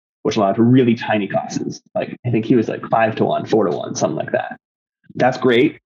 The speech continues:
But we want to, we want a world in which you can do thirty, forty, fifty-to-one kind of staff to teach, staff to student ratio, and having a broader definition of what student-facing staff could be and all that. That's what we learned at Flatiron Schools that can provide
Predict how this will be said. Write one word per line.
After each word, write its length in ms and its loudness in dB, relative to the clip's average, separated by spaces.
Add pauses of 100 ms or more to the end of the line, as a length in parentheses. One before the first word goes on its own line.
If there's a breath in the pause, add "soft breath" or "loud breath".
(120)
But 320 -2
we 140 6
want 240 4
to, 60 2
we 180 6
want 180 4
a 40 4
world 340 4
in 80 0
which 520 -6
you 160 0
can 120 2
do 160 6
thirty, 340 4
forty, 360 4
fifty-to-one 760 -4 (420)
kind 100 -2
of 80 -4
staff 440 -2
to 80 2
teach, 340 -2
staff 360 0
to 60 2
student 300 2
ratio, 480 -4 (420)
and 300 0
having 380 2
a 180 -2 (140)
broader 240 4
definition 440 2
of 140 2
what 240 0 (200)
student-facing 540 2
staff 300 -2
could 140 -2
be 320 2
and 300 -4
all 140 -2
that. 220 -6 (600)
That's 180 0
what 280 2
we 220 6
learned 460 6
at 120 0
Flatiron 340 2
Schools 400 2
that 300 -2
can 220 0
provide 360 -2